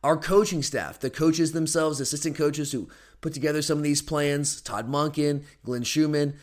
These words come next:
these guys worked their butts off. They sacrificed time with their family. Now they get paid handsomely for it. They're still sacrificing time. They put in a lot of work. They all deserve credit. But I wanna give a game ball to the head man himself. I don't think I've ever actually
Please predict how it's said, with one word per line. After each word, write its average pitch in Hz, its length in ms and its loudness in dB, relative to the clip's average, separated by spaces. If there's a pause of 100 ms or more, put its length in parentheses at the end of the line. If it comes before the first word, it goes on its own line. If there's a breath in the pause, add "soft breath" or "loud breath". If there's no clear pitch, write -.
(140)
these 147 200 0
guys 143 340 2
worked 143 240 0
their 113 120 -4
butts 139 340 2
off. 135 180 0
They 113 80 -4
sacrificed 127 500 -4
time 131 220 -6
with 117 80 -6
their 107 80 -4
family. 143 320 -2
Now 120 80 -4
they 127 120 -2
get 117 120 -4
paid 110 160 -6
handsomely 170 420 0
for 113 200 -2
it. 98 100 -4
They're 160 100 0
still 175 140 -4
sacrificing 131 560 -2
time. 117 360 -2 (260 loud breath)
They 139 120 0
put 147 200 -2
in 135 80 0
a 127 60 -2
lot 117 200 0
of 110 80 -2
work. 104 280 -6 (440 loud breath)
They 147 140 2
all 160 260 6
deserve 139 340 0
credit. - 300 -6 (560 soft breath)
But 139 220 0
I 147 160 6
wanna 190 260 2
give 127 640 0 (480)
a 131 100 -6
game 139 340 0
ball 113 580 2
to 147 80 -6
the 139 120 0
head 143 280 2
man 123 220 0
himself. 110 480 -6
I 139 100 4
don't 220 320 2
think 240 160 0
I've 160 180 4
ever 143 380 0
actually 123 440 -2